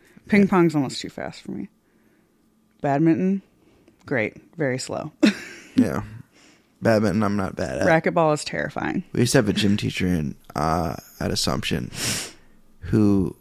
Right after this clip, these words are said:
Speaker 2: he was, like, seventy years old, and he would smoke everyone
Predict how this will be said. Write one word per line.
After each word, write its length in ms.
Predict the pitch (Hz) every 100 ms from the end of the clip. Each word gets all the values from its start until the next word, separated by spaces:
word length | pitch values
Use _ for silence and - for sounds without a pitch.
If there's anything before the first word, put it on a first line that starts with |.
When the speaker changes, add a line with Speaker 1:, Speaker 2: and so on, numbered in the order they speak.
| _ _
Speaker 2:
he 160 | - 113
was, 160 | 110 110
like, 140 | 90
seventy 380 | - 107 92 101
years 220 | 101 104
old, 220 | 101 107
and 80 | 92
he 40 | 110
would 140 | 101
smoke 560 | - - 113 101 107 - - -
everyone 680 | - 98 82 71 67 64 -